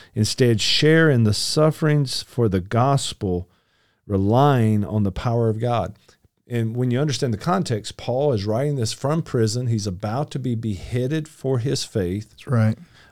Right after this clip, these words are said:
Speaker 1: Uh, Nero has signed his death warrant. He's writing to a young preacher boy named Timothy, and he's saying, "Listen, listen,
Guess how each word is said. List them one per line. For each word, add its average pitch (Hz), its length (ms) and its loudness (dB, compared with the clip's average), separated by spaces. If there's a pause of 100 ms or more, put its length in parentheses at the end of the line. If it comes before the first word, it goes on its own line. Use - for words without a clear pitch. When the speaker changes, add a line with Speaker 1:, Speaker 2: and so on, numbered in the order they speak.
(120)
Speaker 1:
Uh, 101 260 0
Nero 131 520 4
has 107 180 4
signed 120 380 -2
his 104 180 0
death 117 360 -2
warrant. 107 380 -6 (200)
He's 104 240 -4
writing 135 380 0
to 131 120 0
a 110 40 2
young 113 280 2
preacher 135 320 -2
boy 120 220 -2
named 110 260 0
Timothy, 120 340 0
and 104 80 0
he's 104 140 -2
saying, 117 360 0
"Listen, 120 300 0
listen, 117 280 -2